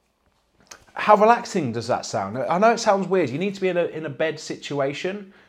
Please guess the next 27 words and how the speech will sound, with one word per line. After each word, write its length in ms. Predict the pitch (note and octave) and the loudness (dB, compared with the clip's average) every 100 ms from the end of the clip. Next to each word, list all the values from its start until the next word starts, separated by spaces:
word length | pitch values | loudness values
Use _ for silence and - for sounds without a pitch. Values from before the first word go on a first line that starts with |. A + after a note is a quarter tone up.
| - | -14
and 120 | C#3 | -10
you 60 | D#3 | -6
need 120 | D#3 | -6
to 80 | D3 | -8
be 80 | C#3 | -12
tired. 420 | - D#3 C3+ - | -2 2 2 -2
But 140 | - | -4
honestly, 600 | F#3+ A3+ - C#3 F#3+ G3 - - _ _ | 0 0 0 -2 -2 -4 -12 -20 _ _
five 420 | - - G#3+ G#3+ G#3 | -16 0 2 2 0
minutes 380 | G#3 G3+ - | -4 -6 -8
of 100 | F#3 | -8
that, 320 | G3 G#3 A3+ - _ - _ _ - | -2 -2 -2 -14 _ -20 _ _ -12
and 140 | D#3 | -8
I 160 | E3 D#3+ | -4 -4
am 120 | D#3 | -6
out 520 | D#3+ E3+ F3 E3 - | -4 0 0 -2 -4
like 380 | D3 D3+ D3 - C3+ | -2 0 -2 -12 -8
a 80 | |
light. 440 | C3+ D#3 C#3 F#2 - | 0 4 2 2 -4
So, 220 | - A#3 | 4 4
ladies 200 | G#3+ D3 | 4 0
and 60 | C3+ | -2
gents, 360 | G#2 - - | -4 -6 -10
that 260 | - G3 F#3 | 0 2 2
is 640 | F3+ B2 G3+ - - - _ _ _ _ _ - | 0 0 -4 -6 -12 -14 _ _ _ _ _ -8
my 300 | F3 F3+ F3 | -2 0 0
evening 720 | F3 - G#3 A3 G3 G3+ F#3+ | -2 -4 -4 -4 -4 -2 -2